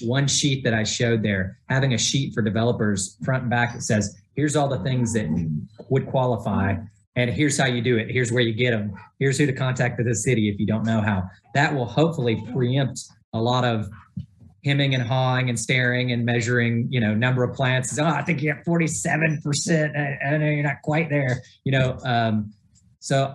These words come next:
I, I, those are all, all my thoughts on that, Steven. I, I, I don't,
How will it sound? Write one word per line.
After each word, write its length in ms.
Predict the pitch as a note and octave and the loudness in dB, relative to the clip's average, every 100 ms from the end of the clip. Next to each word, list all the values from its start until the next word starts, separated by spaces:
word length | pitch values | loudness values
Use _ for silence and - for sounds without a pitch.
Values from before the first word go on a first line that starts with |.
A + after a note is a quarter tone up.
| - _ - | -10 _ -4
I, 80 | C#3+ | -4
I, 360 | - C#3 E3 | 0 0 0
those 200 | C#3+ D#3+ | 0 0
are 120 | D3+ D3 | 2 2
all, 340 | C#3+ - G#2 | 2 0 -4
all 160 | C3+ C3 | -4 0
my 120 | C3 | 0
thoughts 280 | - B2 A#2+ | 2 0 2
on 120 | A2 | 0
that, 180 | G#2 G#2 | 0 -2
Steven. 420 | - G#2 G#2 G2+ | -2 0 2 2
I, 60 | A2+ | 0
I, 380 | A2+ A2+ A2 A2 | -2 -4 0 0
I 20 | |
don't, 240 | A2 A2 | 2 0